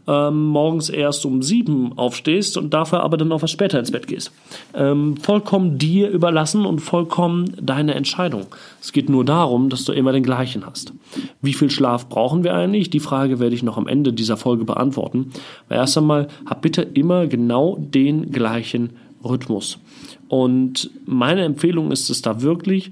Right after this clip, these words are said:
dass du hergehst und wenn du jetzt gerade im Moment wirklich noch viel Schlaf brauchst, ja, du brauchst so acht, neun, zehn Stunden vielleicht, dann sag ich, das sind viel zu viel. Das ist viel zu viel Schlaf. Das brauchst du gar nicht.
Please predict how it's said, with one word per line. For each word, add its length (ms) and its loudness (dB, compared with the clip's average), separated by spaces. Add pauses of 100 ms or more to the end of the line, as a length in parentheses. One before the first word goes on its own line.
(220)
dass 180 -4
du 80 2
hergehst 760 0
und 720 2
wenn 200 2
du 60 4
jetzt 280 0
gerade 200 -2
im 60 2
Moment 400 2 (1300)
wirklich 260 2
noch 120 4
viel 200 4
Schlaf 300 -4
brauchst, 320 -4
ja, 160 2 (340)
du 80 0
brauchst 220 -2
so 100 -4
acht, 300 -2
neun, 300 4
zehn 240 2
Stunden 300 2
vielleicht, 480 -2 (220)
dann 180 2
sag 240 2
ich, 220 0
das 180 -2
sind 160 -2
viel 240 -2
zu 120 -6
viel. 340 -2 (300)
Das 120 0
ist 60 -4
viel 160 4
zu 100 -2
viel 140 0
Schlaf. 280 -4 (240)
Das 100 0
brauchst 260 0
du 60 4
gar 140 -4
nicht. 160 -12